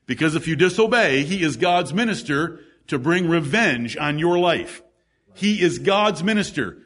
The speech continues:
Three times in these seven verses, civil rulers like Nero, civil rulers like Adolf Hitler,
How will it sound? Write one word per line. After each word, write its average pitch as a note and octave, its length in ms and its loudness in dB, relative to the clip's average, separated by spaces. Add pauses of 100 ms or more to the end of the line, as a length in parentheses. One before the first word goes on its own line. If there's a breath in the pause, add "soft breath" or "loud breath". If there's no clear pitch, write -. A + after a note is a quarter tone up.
Three B3 380 0
times F3+ 680 0 (200 loud breath)
in F#3 180 0
these F3 300 -4
seven G#3+ 320 0
verses, F3 540 0 (180 loud breath)
civil A#3+ 540 0
rulers F3+ 600 4 (180 loud breath)
like F3 320 0
Nero, F#3+ 680 2 (460)
civil A#3+ 460 0
rulers G#3+ 500 4
like F3+ 280 0
Adolf A#3 440 4
Hitler, F#3+ 460 -2